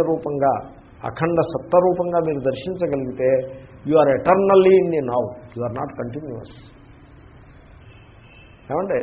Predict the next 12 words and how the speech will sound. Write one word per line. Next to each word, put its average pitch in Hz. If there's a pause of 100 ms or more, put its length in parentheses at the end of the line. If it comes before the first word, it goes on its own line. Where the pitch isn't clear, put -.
(180)
Religion 185 (180)
is 156
in 160 (140)
continuity, 151 (560)
whereas 127 (180)
spirituality 127 (240)
is 110 (140)
beyond 135 (200)
time. 113 (960)
When 151 (120)
you 160
are 139